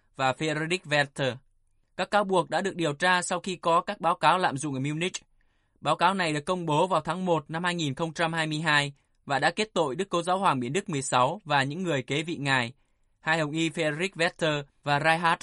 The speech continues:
Marx. Báo cáo đã phê bình Đức Cố Giáo hoàng về cách xử lý bốn trường hợp trong thời gian Ngài làm Tổng giám mục của Munich. Khi còn sống,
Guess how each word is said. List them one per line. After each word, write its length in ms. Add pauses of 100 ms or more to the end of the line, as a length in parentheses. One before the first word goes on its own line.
Marx. 260 (480)
Báo 160
cáo 220
đã 100
phê 200
bình 220
Đức 180
Cố 180
Giáo 140
hoàng 300
về 100
cách 200
xử 120
lý 200
bốn 220
trường 200
hợp 240
trong 160
thời 180
gian 320
Ngài 140
làm 140
Tổng 180
giám 200
mục 140
của 80
Munich. 320 (680)
Khi 100
còn 180
sống, 300